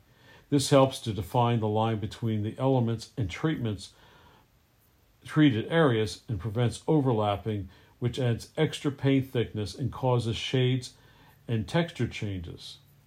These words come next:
So also check for sags or other bare spots in the work at the time. Next, repeat the procedure in the next area. Next,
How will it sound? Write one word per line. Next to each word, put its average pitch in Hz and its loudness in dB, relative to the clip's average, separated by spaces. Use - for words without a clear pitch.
So - -2
also 139 4
check 143 2
for 120 -2
sags 135 2
or 127 -2
other 135 2
bare 107 0
spots 107 -2
in 107 -4
the 107 -4
work 104 -6
at 87 -10
the 101 -10
time. 92 -6
Next, 135 0
repeat 160 0
the 156 -6
procedure 123 -2
in 120 2
the 117 0
next 117 -4
area. 110 0
Next, 113 -4